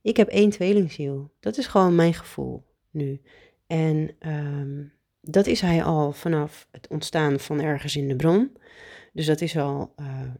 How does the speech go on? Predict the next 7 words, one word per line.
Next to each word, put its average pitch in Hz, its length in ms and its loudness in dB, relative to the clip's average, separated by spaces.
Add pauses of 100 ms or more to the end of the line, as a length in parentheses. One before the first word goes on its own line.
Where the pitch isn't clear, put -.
(120)
nou 131 200 -8
ja, - 160 -14
nog 151 340 -12
voordat 156 460 0
Atlantis 190 840 0
ontstaan 185 500 -2
is. 220 420 -4